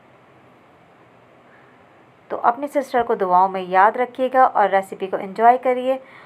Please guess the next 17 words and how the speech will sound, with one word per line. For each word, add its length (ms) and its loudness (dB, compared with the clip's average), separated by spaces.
और 260 2
comments 400 -2
करना 360 0
ना 280 2
भूलिएगा। 520 -6
मैं 340 -4
आपके 260 -2
comments 360 -6
का 100 -4
इंतज़ार 480 0
करती 320 -8
हूँ 220 -10
कि 60 -4
आपको 240 0
recipe 440 -6
कैसी 380 -6
लगी। 340 -10